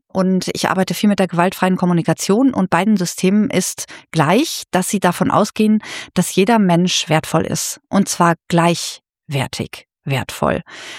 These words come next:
Das heißt, egal was ich im Außen tue, ich bin nicht weniger oder mehr wert als du. Ich gehe mal noch nicht in die Extreme, kommt aber später bestimmt schon. Äh, ob ich nun erfolgreiche Mutter und Karrierefrau bin oder Hartz-vier-Empfängerin und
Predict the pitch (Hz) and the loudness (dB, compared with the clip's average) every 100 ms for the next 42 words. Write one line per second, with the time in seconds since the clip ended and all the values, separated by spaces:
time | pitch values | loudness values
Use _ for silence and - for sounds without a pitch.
0 | - - 160 190 190 - 185 165 233 247 | -6 -2 0 0 -2 -4 -2 2 2 2
1 | 226 - 190 180 196 185 208 254 - 240 | 0 -2 0 0 0 -2 2 2 2 -2
2 | - 226 208 208 - - 180 262 233 185 | 0 0 2 0 -4 0 2 2 2 0
3 | 180 160 175 196 175 170 - - - 190 | 2 2 2 2 2 0 0 -2 0 -2
4 | - - - - - - - _ _ - | -2 -20 -20 -18 -18 -18 -20 _ _ -8
5 | 160 - 202 190 185 185 214 285 226 180 | -6 0 2 4 4 4 2 2 0 0
6 | 151 - - 170 208 254 208 214 170 170 | -2 -2 0 2 2 2 0 2 0 0
7 | 170 170 180 - 175 - 175 214 - - | 0 0 0 0 0 2 2 0 -2 -10
8 | - - - 190 - 220 226 208 180 - | -14 -8 0 2 2 0 0 0 0 0
9 | 165 - 202 220 - 220 208 202 196 202 | 0 2 0 0 0 2 4 2 2 0
10 | 247 254 226 - 202 - 196 220 254 - | 2 2 2 2 -2 -2 0 2 2 0
11 | - 175 175 202 240 - 190 202 196 196 | 0 2 2 2 2 0 0 4 4 2
12 | 196 202 - - 262 - 208 220 214 202 | 0 -4 -4 0 2 2 0 0 2 2
13 | 208 208 208 - 190 190 185 | 2 2 0 0 2 2 0